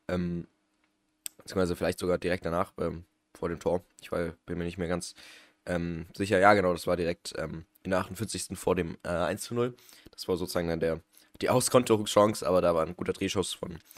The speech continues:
Petkov, den dann der Torwart mit Ab-, Abpraller hatte. Ähm, aber das ist hier wirklich die zweite Torannäherung. Sonst gab's immer nur ein paar komische Querschläge, ein Meter vom Tor von Green oder Haddadi.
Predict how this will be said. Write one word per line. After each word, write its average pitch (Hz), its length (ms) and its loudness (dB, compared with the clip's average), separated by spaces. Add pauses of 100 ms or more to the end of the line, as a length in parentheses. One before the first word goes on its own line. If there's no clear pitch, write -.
(160)
Petkov, 107 380 2
den 90 140 -2
dann 85 100 -2
der 85 100 2
Torwart 85 300 -2
mit - 100 -4
Ab-, - 160 0 (120)
Abpraller 85 420 0
hatte. 151 260 4 (680)
Ähm, 101 320 -2 (720)
aber 104 180 8
das 104 100 0
ist - 20 -4
hier 110 120 4
wirklich 98 160 2
die 95 100 -6
zweite 104 280 4
Torannäherung. 110 640 6
Sonst 101 180 2
gab's 98 180 4
immer 110 120 0
nur 107 120 6
ein 101 60 0
paar 104 220 6 (100)
komische 113 420 2
Querschläge, 110 680 4
ein 101 160 2
Meter 110 180 2
vom 92 200 2
Tor 113 220 10
von 95 760 -4
Green 127 320 -2
oder 92 240 4
Haddadi. 107 440 0